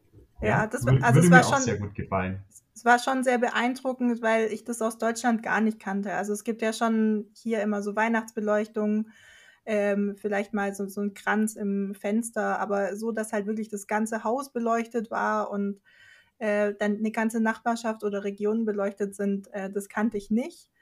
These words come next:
Speaker 1: Ähm, es war aber tatsächlich auch nicht die einzige Gegend. Also wir waren,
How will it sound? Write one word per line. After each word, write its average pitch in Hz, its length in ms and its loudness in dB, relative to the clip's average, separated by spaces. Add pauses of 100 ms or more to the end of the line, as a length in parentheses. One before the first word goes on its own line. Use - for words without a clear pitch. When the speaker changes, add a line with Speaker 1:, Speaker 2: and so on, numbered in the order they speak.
(320)
Speaker 1:
Ähm, 208 220 0
es 208 240 -6
war 262 260 2
aber 254 140 0
tatsächlich 247 560 -8
auch 233 180 0
nicht 247 360 -4
die 220 200 -6
einzige 208 520 -2
Gegend. 196 480 -6
Also 196 200 -10
wir 202 140 -6
waren, 208 340 -4